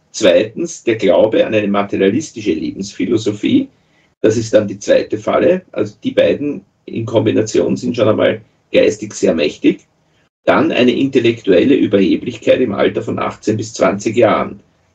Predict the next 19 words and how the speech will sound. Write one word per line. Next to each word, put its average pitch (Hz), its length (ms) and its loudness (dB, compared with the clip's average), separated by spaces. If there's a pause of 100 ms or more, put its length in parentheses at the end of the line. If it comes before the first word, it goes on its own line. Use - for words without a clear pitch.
(120)
Die 101 80 -2
jungen 98 340 4
Wilden, 104 460 2
also 104 180 0
die, 123 240 -4
die 101 120 -6
glauben, 98 340 2
alles 110 260 2
besser 85 320 0
zu 110 180 -2
wissen - 440 -4
als - 480 -4 (220)
die 104 60 -6
Generation 101 600 2
der 101 80 0
Väter - 380 0
oder 92 160 0
der 92 80 -2
Großväter. - 720 -2